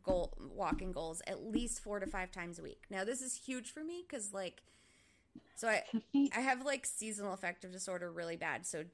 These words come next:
Speaker 1: throughout the winter, I'll be lucky if I walk five hundred steps in a day. And I'm not <laughs> kidding. Before this game, I didn't
Speaker 2: I
Speaker 1: leave the house much. I mean, I work from home, and it was like
Speaker 2: What is your temps in the winter there? Like,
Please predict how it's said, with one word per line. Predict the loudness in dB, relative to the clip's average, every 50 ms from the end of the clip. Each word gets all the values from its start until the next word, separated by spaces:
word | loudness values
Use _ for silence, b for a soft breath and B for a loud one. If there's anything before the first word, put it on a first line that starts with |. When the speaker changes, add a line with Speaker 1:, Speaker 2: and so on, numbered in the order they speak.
| -14 -6
Speaker 1:
throughout | -2 0 0 0 0
the | -2 -4
winter, | -2 -2 -2 0 0 0 0 0 0 -4 -4
I'll | 0 2 2 2
be | 2 2 2
lucky | 2 2 2 -2 -2 -4 -8 -6 -4 -4 -4 -4
if | -6 -4 -2
I | 0 0 2
walk | 2 0 2 2 0 0 -2 -6 -16
five | -8 -2 -2 -2 -2 -2
hundred | -4 -6 -6 -6 -8 -12 -10 -10
steps | -12 -10 -10 -12 -14 -12 -12 -12
in | -12 -12
a | -12
day. | -12 -14 -14 -14 -14 -16 -18 -18 _ _ _ -12
And | -8 -6
I'm | -4 -2 0
not | 0 -2 -2 -4
<laughs> |
kidding. | -10 -12 -10 -10 -8 -8 -10 -10 -10 -10 -12 -12 -12 _ -20 -10 0 0 0 0 B B B B B B -6 -6 2
Before | 2 2 2 4 2 2 2
this | 2 0 -2 0
game, | 0 0 2 4 4
I | 2 2
didn't | 2 0 0 0 0
Speaker 2:
I |
Speaker 1:
leave | 0 -2 -2 -2
the | -4 -2
house | -2 -2 -2 -2 -6 -8
much. | -8 -12 -12 -12 -8 -6 -4 -2
I |
mean, | 0 0 2 2
I |
work | 4 2 2 2 0
from | -4 -4 -2
home, | 0 0 0 0 -2 -2 -4 -6 -10 -12 -20 -20 -20 -20 -20 _ _ _ _ 0
and | 2 4 4 6 4 4 2 2 0 -2 -6 -10 -14 -20 _ -2
it | -2 0
was | 0 0 -2 2
like | 4 4 4 4 2 -2 -12 -10 4 6
Speaker 2:
What | 10 10
is | 12 10 12 12
your | 12 12 12 12 12 12
temps | 12 12 12 12 12 12
in | 12 12
the | 12 12
winter | 12 12 12 12 12 12
there? | 12 10 8 8 10
Like, | 10 8 8